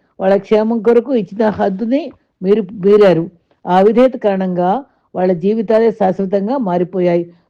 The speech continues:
కష్టాలు, రోగాలు, చివరికి చావు వాళ్ళ జీవితంలోకి వచ్చాయి. దేవునితో వారికి ఉండిన చక్కని ప్రేమ సంబంధాన్ని పోగొట్టుకున్నారు. జీవితం కష్టమైంది. స్వార్థము, అసూయ, ఇక మిగిలిన దుర్మార్గాన్ని ప్రకటన మొదలెట్టాయి.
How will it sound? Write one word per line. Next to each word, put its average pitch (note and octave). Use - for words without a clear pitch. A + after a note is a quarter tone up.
కష్టాలు, F#3
రోగాలు, F#3
చివరికి F#3+
చావు G3
వాళ్ళ G#3+
జీవితంలోకి F#3+
వచ్చాయి. F#3
దేవునితో A#3
వారికి G3
ఉండిన G3+
చక్కని A3
ప్రేమ G3+
సంబంధాన్ని G#3
పోగొట్టుకున్నారు. F3+
జీవితం A#3
కష్టమైంది. F#3
స్వార్థము, G#3+
అసూయ, G#3
ఇక G3
మిగిలిన G3+
దుర్మార్గాన్ని G#3
ప్రకటన G3+
మొదలెట్టాయి. F#3